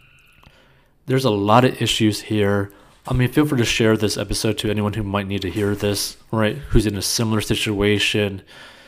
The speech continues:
But this is, this can get really bad very quickly. And the brother's not understanding that. And the person who put this on, like, r slash personal finance, which is where this was taken, which, by the way,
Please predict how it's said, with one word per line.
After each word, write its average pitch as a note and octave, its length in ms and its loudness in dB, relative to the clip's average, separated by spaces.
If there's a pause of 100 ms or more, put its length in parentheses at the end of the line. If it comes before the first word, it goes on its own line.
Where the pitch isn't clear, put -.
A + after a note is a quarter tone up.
(1120)
But G#2 180 -6
this E3 140 0
is, C#3+ 260 -2
this C3+ 260 -4
can D#3+ 200 -6
get G#2 160 2
really G#2 500 2
bad A2+ 600 2 (760)
very G#2 640 0
quickly. G2+ 800 -8 (200)
And G#2+ 200 -6
the G2+ 40 0
brother's A2 540 4
not G#2 320 0
understanding A#2 720 0
that. F#2+ 340 -4
And G2+ 300 -4
the G2+ 60 -6
person C3+ 420 0
who A#2+ 220 0
put G#2+ 260 -4
this A2+ 160 -2
on, G#2+ 160 -2
like, G2 160 -4
r G#2 160 4
slash G2+ 340 0
personal G2+ 320 -4
finance, G#2 400 -4
which G2 120 -10
is F#2 180 -6
where F#2+ 160 -4
this F2+ 160 -8
was F2 160 -6
taken, A2 420 -6
which, - 160 -6
by G#2 100 -4
the G#2 100 -6
way, G#2 220 2